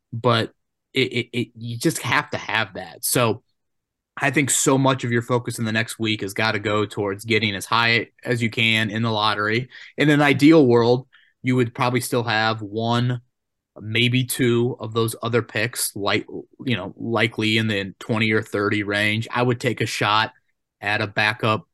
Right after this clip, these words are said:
big, more of a shot blocking type big. Um, I know, you know, right now on paper, you've got kind of a logjam there, but I think you gotta be looking a little bit down the road at, you know,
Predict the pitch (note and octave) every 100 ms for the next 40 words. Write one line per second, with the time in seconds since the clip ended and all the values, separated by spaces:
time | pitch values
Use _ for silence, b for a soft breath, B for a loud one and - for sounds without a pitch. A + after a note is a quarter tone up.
0 | A2 A2+ A2 A2 A2 A#2 B2 A2 A2 G#2
1 | - A2 - A2 A2 A2 G#2+ A2 - A2+
2 | F#2 A2 G#2+ A2 A2 - _ _ F2+ G2
3 | F#2+ G2 G2+ G2+ G2+ F#2+ _ _ A2+ G2+
4 | G#2+ G#2 G#2+ G#2+ G2 A2+ A#2 A#2 A2 G2+
5 | - A2+ G2 F#2+ G2 A2 A#2 A2 A2 A2+
6 | A2+ A#2 A2+ G2+ G2 - G#2 G#2 G2+ G2+
7 | G#2 G2+ G2 G#2+ G#2+ G2 G2+ G#2 G2 G#2
8 | G#2+ G2+ G2+ G#2 G#2+ G#2 - G2 G#2 -
9 | _ _ _ _ - F#2